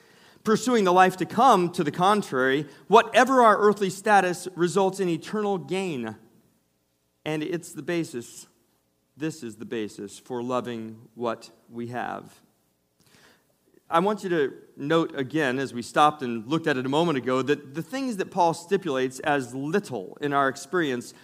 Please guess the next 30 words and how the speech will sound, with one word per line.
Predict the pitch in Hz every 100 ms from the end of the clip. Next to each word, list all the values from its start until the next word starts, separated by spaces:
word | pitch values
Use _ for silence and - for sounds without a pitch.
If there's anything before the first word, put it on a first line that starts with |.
| - _ _ _ -
really | 151 233 220
are | 165 165
very | 127 180 180
little. | 113 98 82
He | 123 165
says | - 185 151
food | - 214 127 131 151 - _ _ _ -
and | 160 156 151 151 135 - _ _
clothing. | 170 151 107 87 - _ -
That's | 208
it. | 320 254 - _ _ _ _ _ -
That's | 190 202 -
all | 190 269 320
that | 320
it |
requires | 294 285 190 202 170 180 175
for | 196
you | 180
to | 175
be | 175
content. | 180 160 202 135 -
And | 147 143 - - _ _ _ -
this | 170 185 156
is | 135 131
really | 165 156
the | 135
first | - 185 170 -
part | 170 151
of | 123
several | - - 190 165 143